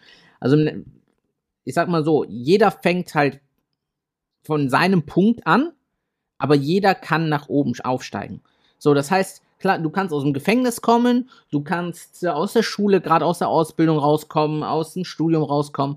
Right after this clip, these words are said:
wo auch immer du rauskommst. Klar hast du einen anderen Punkt, wo du startest, aber das Ziel oder die Möglichkeiten sind für jeden gleich.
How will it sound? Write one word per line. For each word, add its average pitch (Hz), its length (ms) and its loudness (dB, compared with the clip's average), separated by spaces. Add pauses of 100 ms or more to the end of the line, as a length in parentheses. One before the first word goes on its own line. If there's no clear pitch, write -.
(400)
wo 170 80 4
auch 175 160 0
immer 262 180 6
du 226 120 4
rauskommst. 196 680 0 (340)
Klar 262 260 2
hast 196 160 -2
du 165 40 0
einen 147 100 0
anderen 147 280 0
Punkt, 214 300 0
wo 135 80 -2
du 120 80 -4
startest, 226 760 0 (420)
aber 170 220 6
das 131 220 -2
Ziel 202 440 -4 (520)
oder 131 260 2
die 113 120 -2
Möglichkeiten 143 680 2
sind 127 180 -4
für - 120 -8
jeden 135 560 2
gleich. - 480 -6